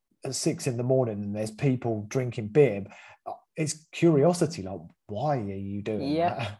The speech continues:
Speaker 2: Yeah. And so, as I mentioned, I went to Paris. Uh, I took the train up on Tuesday, came back yesterday, and I had the day there. And not drinking is not difficult. When you identify as somebody who is a non-drinker,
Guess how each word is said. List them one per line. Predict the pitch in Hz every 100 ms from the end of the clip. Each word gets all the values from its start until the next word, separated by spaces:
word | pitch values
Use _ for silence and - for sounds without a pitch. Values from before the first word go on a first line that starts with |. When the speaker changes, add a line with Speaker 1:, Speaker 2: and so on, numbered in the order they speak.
| _
Speaker 2:
Yeah. | 180 220 208 185
And | 196 190 190 - 185
so, | 190 - - -
as | 185
I | 175
mentioned, | 180 175 156 160
I |
went | 165 -
to | -
Paris. | - 160 151 - - - - _ -
Uh, | 156 -
I |
took | 156 -
the |
train | - 175 175
up | 160
on | 147 143 135 139 127 131 -
Tuesday, | - 208 196 190
came | 185 165
back | 156 139
yesterday, | 160 160 147 147 151 151 - - -
and | 170 160 160 160 160 165 - - _ 160
I | 170
had | 170 175
the | 165
day | 165 160 156
there. | 143 139 -
And | 185 180 180 _ _ _ _ -
not | 180 247 220 - -
drinking | 214 226 196 170 147 156 175 - -
is | 180 185 180
not | 170 214 175
difficult. | 202 - 160 147
When | 160 180
you | 208 - - _ _ -
identify | 214 277 302 - 208 196
as | 190 - 185 185
somebody | 226 220 202 208
who | 185
is | 175
a |
non-drinker, | 196 254 233 233 240 233 147 131